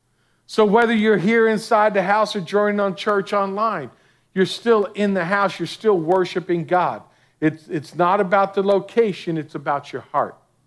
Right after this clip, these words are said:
And see, too many of us got way too used to doing these traditional things. You know,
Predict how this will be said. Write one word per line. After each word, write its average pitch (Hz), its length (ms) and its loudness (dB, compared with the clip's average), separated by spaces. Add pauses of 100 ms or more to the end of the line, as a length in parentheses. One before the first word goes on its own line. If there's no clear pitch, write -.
(840)
And 190 140 2
see, 214 200 2
too 247 220 0
many 240 280 4
of 226 100 4
us 214 120 2
got 190 380 0
way 208 240 2
too 220 240 -6
used 214 360 -6
to 202 80 -12
doing 196 260 -2
these 190 180 -4
traditional 180 640 -2
things. 220 480 -4 (540)
You 180 100 4
know, 180 100 2